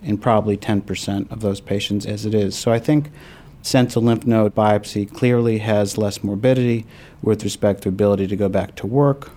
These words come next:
the patient's pain, and lymphedema rates. So I think we're pretty much in a better situation overall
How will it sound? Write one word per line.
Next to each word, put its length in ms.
the 80
patient's 440
pain, 560
and 260
lymphedema 640
rates. 460
So 140
I 40
think 240
we're 80
pretty 280
much 300
in 120
a 60
better 260
situation 800
overall 720